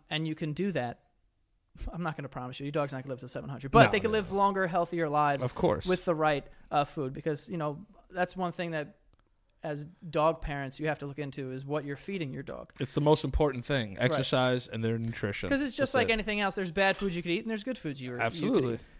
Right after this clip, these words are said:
Speaker 1: Um, it's just like that for dogs. Uh, their recipes are made from fresh and, and deliver, are made fresh and delivered directly to your door. All you have to do is complete a short questionnaire and a personalized vet de-, uh, developed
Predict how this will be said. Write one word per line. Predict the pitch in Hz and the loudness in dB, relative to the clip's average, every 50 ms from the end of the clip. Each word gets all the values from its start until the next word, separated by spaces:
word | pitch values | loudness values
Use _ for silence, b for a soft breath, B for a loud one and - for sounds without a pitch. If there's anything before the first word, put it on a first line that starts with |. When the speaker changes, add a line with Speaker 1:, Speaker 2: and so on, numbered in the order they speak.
| b b b | b b b
Speaker 1:
Um, | - 151 156 156 | -2 0 0 0
it's | 160 - | -2 -6
just | 180 165 - | -6 -6 -4
like | 185 170 | -2 -2
that | 165 160 | -2 -2
for | 175 | -2
dogs. | 170 196 156 - - - | -4 -4 -4 -4 -4 -2
Uh, | 170 160 151 | 0 0 2
their | 151 165 165 | 2 2 2
recipes | 170 196 190 - - 220 202 180 | 2 2 0 -2 -2 -4 -2 -2
are | 180 170 | -2 -2
made | 170 175 170 | -2 -2 -2
from | - 175 151 | -4 -6 -6
fresh | - 180 175 180 - 196 | -4 -2 -2 -2 -2 -4
and, | 175 165 - _ _ _ _ - | -8 -10 -10 _ _ _ _ -4
and | 170 165 165 156 | -4 -2 -2 -2
deliver, | 156 147 147 180 202 196 214 196 - | -2 -2 -2 -2 -2 -2 -4 -2 2
are | 175 170 170 | 2 2 4
made | 170 180 202 202 190 | 2 2 0 0 0
fresh | - - 185 190 185 | 0 0 0 0 0
and | 214 196 170 | -2 -4 -6
delivered | 156 165 170 170 175 | -4 -4 -2 -2 -2
directly | 156 160 170 165 170 180 | -2 0 -2 -2 -2 -4
to | 165 - | -6 -4
your | 175 165 151 | -4 -4 -4
door. | 151 170 180 190 202 208 202 B B B B B B | -2 -2 0 2 2 0 0 B B B B B B
All | B 165 175 | B 2 4
you | 175 | 4
have | 165 175 | 2 2
to | 170 | 0
do | 170 170 | 0 0
is | 165 165 | -2 -2
complete | - 170 - - 175 156 | -4 -6 -4 -2 -2 -2
a | 156 | -2
short | - - 175 165 165 | -2 -2 -4 -2 -2
questionnaire | - 165 156 - - 165 165 165 165 165 | -2 -2 -2 -2 -4 -2 0 0 0 0
and | 160 156 143 | -2 -4 -6
a | |
personalized | - 175 160 151 - 160 156 151 147 143 | -4 -6 -6 -4 -2 -2 0 -2 -2 -2
vet | 151 156 156 151 | 0 -2 -2 -2
de-, | 160 151 160 - - | -2 -6 -6 -6 -2
uh, | 165 151 151 143 143 - - - 185 | 0 0 0 0 -2 -6 -14 -12 -8
developed | 156 156 139 151 156 147 147 143 - | -6 -4 -2 0 2 2 2 0 -4